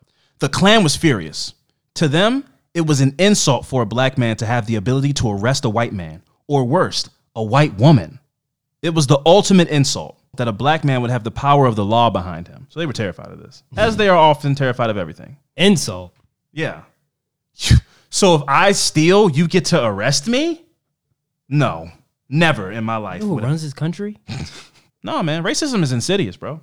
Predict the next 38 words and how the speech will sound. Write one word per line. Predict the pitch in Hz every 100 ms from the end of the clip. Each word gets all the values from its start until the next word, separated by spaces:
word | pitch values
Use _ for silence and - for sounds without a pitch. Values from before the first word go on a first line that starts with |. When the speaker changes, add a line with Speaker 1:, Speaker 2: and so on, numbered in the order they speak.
| _
Speaker 1:
And | 120
sometimes | 156 160 165 156 143 139 - _ _ _ _
you're | 147
so | 156 185 170
racist, | 180 175 147
you | 175
don't | 170
even | 151
think | 143 147
you're | 143
being | 147
racist. | 143 185 101
You | 147
just | 147
think | 143 131
you're | 135
asking | 131 127 123
for, | 135
like, | 123 123
a |
re-, | 104 120 - _ _ _
like, | 131 127
a |
normal | 120 120 156
request. | 147 156 202 156 - - _ _ _ _ _ _
So, | - 208 107 - _ _ -
like | 151 165
I |
said, | 151 160
the | 113
Klan's | - 170 170
furious | - 143 98 80 - - -
at | 123 123
these | 123
two | - 156
hires, | 131 95 82 - 110
Speaker 2:
Mm-hmm. | 107 107 127 -
Speaker 1:
right? | 98